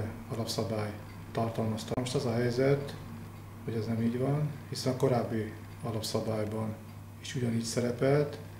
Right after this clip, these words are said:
Ebből az is következik, hogyha osztanánk az ő álláspontját, akkor a V D S S szolidaritásnak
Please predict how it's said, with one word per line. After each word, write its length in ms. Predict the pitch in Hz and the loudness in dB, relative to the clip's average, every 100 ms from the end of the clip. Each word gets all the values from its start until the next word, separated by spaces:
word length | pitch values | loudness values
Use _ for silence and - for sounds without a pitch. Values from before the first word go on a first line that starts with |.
| - - - - - - | -14 -14 -14 -14 -10 -4
Ebből 220 | 117 120 | 0 0
az 100 | 113 | 0
is 160 | 107 | -2
következik, 720 | - 120 120 - 113 127 139 - | 0 0 0 2 4 4 4 2
hogyha 520 | 117 117 113 110 - | 0 2 0 0 -2
osztanánk 520 | 123 - 120 113 110 | -4 0 2 2 0
az 120 | 110 110 | -2 0
ő 120 | 110 | 2
álláspontját, 920 | 120 123 - 127 123 139 139 143 - - - - - - - - 135 | 4 2 2 0 0 4 4 4 0 -8 -12 -14 -14 -14 -14 -10 -10
akkor 260 | - 110 | -4 -2
a 80 | 107 | 0
V 120 | 120 | 0
D 160 | 113 110 | 0 -2
S 80 | - 104 | -2 -2
S 40 | - - - | -2 -4 -6
szolidaritásnak 1120 | - 120 123 127 - 127 - 135 135 139 | -2 0 2 0 2 0 2 2 2 2